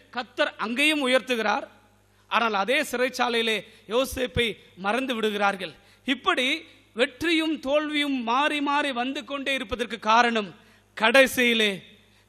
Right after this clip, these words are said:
கர்த்தர் யோசேப்பை ஆசீர்வதித்து யோசேப்பின் மூலமாய் அநேகரை ஆசீர்வாதத்துக்குள்ளே கொண்டு வருவதற்காக யோசேப்பினுடைய வாழ்க்கையிலே வெற்றியையும் தோல்வியையும் கர்த்தர்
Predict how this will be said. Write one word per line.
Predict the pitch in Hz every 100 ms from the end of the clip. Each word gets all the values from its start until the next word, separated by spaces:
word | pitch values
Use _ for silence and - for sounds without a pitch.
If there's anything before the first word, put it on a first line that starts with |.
| -
கர்த்தர் | 233 240 - - 269 247 196
யோசேப்பை | 262 - 254 262 - 269 220
ஆசீர்வதித்து | 277 - 330 269 247 240 226 208 175 - - -
யோசேப்பின் | 196 302 - 294 277 262 254
மூலமாய் | 240 254 240 233 214 196 - - 185
அநேகரை | 233 254 285 311 302 302 269 - 262
ஆசீர்வாதத்துக்குள்ளே | 311 320 302 302 302 311 269 311 311 294
கொண்டு | 285 392 381
வருவதற்காக | 320 285 262 - 226 220 208 185 - - -
யோசேப்பினுடைய | 226 285 285 262 220 233 233 202
வாழ்க்கையிலே | 220 233 233 220 208 185 - - 170
வெற்றியையும் | 214 208 254 240 233 220 -
தோல்வியையும் | 226 240 214 220 220 208 185 - -
கர்த்தர் | 220 220 247